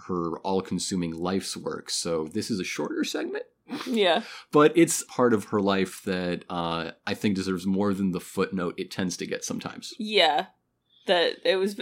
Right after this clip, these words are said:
Speaker 2: it was much more of a focus for her than
Speaker 1: Mm-hmm.
Speaker 2: what normally it's just like, "Oh, birth control." She was for birth control. Well, yes, but
Speaker 1: She was for birth control as a means of elevating, uh, the, the lower classes.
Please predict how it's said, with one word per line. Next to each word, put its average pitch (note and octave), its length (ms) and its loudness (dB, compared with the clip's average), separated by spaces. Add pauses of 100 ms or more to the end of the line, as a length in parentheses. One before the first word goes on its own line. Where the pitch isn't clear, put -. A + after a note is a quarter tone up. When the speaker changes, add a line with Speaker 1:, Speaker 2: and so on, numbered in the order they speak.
Speaker 2:
it G#3+ 120 6
was A#3+ 120 2
much A#3 400 4
more G3 200 4
of G#3 120 0
a F3 80 -6
focus E3+ 760 0 (240)
for - 300 2
her A#2+ 440 -2
than A3+ 120 4
Speaker 1:
Mm-hmm. D#3+ 160 2
Speaker 2:
what B2 360 2
normally G#3 380 -2
it's E3+ 140 -2
just F#3+ 140 -6
like, F3 140 0
"Oh, D4+ 140 4
birth - 220 2
control." A3 440 -2 (540)
She - 160 -2
was B3 140 0
for B3+ 160 0
birth A#3+ 240 4
control. A3+ 200 -4
Well, G#3 240 -8
yes, G3+ 640 4
but D#3+ 440 4
Speaker 1:
She - 180 0
was C#3 120 4
for C3 240 6
birth A#2 280 6
control G2+ 540 4
as F#2+ 220 0
a F#2+ 60 2
means F#2 500 0
of D#2+ 640 -4 (160)
elevating, G2 840 6 (340)
uh, E2 400 0
the, F#2+ 180 0
the F#2 140 -2
lower F2 280 2
classes. D#2+ 840 -6